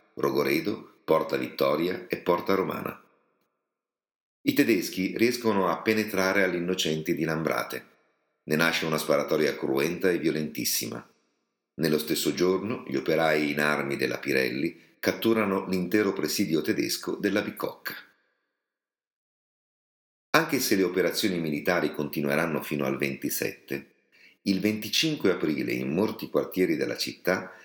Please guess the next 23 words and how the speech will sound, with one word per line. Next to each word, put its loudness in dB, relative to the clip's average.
iniziano 2
ad 0
arrivare 0
i -2
partigiani -2
delle 0
zone -2
limitrofe. -6
Una -4
vicenda 0
curiosa -2
è -2
quella 2
che -2
riguarda 0
il -2
cantante -4
Luciano 0
Tajoli. -4
Fin 2
dall'inizio 2
del 0
millenovecentoquarantacinque, -2